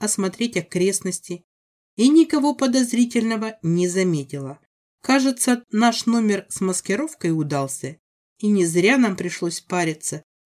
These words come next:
под накладными волосами. Мы поднялись на пятый этаж,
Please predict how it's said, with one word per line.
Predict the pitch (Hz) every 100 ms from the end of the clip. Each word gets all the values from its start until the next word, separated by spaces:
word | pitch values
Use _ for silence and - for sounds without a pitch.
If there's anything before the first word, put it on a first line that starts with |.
| -
под | 165 165
накладными | 170 - 151 143 160 202 165
волосами. | 143 139 139 - 135 127 135 - _ _ _ _
Мы | 233 339
поднялись | 254 208 190 180 170 175
на | 165
пятый | - 139 - 127
этаж, | 131 - 262 -